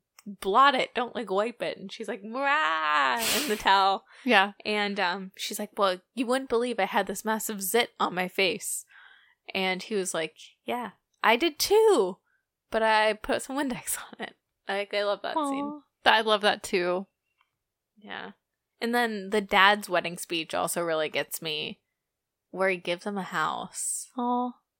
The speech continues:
Speaker 2: And his whole thing about apples and oranges.
Speaker 1: Mm-hmm.
Speaker 2: 'Cause he was, like, saying
Speaker 1: Oh, the
Speaker 2: no
Speaker 1: Greek.
Speaker 2: Yeah.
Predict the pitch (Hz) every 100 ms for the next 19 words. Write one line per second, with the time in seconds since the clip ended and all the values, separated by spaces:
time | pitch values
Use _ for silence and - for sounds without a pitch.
0 | _ _ _ 254 233 233 220 220 214 202
1 | 196 196 202 202 196 196 196 208 214 220
2 | 220 - 202 196 196 185 190 _ - 262
3 | 247 220 220 185 - 208 190 190 185 247
4 | 226 196 202 196 - - - _ _ 196
5 | 247 233 196 175